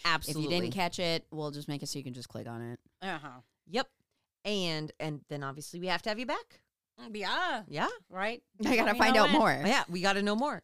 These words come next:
Speaker 3: Yeah.
Speaker 1: Um, so, uh, this week we learned a lot. Uh, most importantly, we learned that you have met Jared Padalecki. <laughs> And
Speaker 2: Above all else.
Speaker 1: and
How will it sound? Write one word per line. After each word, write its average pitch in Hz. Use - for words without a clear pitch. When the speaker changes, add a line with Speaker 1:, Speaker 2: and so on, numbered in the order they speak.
Speaker 3:
Yeah. 180
Speaker 1:
Um, 190
so, 269
uh, 160
this 269
week 262
we 202
learned 175
a 143
lot. 143
Uh, 156
most 240
importantly, 233
we 208
learned 196
that 160
you 254
have 233
met 185
Jared 160
Padalecki. 139
<laughs> 302
And 202
Speaker 2:
Above 269
all 240
else. 135
Speaker 1:
and 196